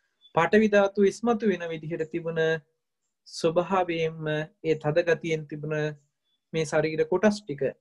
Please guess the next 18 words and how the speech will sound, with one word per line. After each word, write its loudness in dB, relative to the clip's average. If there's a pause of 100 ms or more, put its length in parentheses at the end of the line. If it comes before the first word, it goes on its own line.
(1120)
ක්‍රමානුකූලව 0
ටික -4
ටික 2 (600)
දිය 4
වෙන්න 0
පටන් -8
ගන්නවා. -10 (360)
වායෝ, 6 (140)
තේජෝ 2
ධාතුවත් 2 (760)
වායෝ 4
ධාතුවත් -2
මෙතනින් -10 (160)
ප්‍රකට 0
වෙලා 2
තිබුණ -6
අවස්ථාව 0 (300)
ගිලිහෙනකොට -4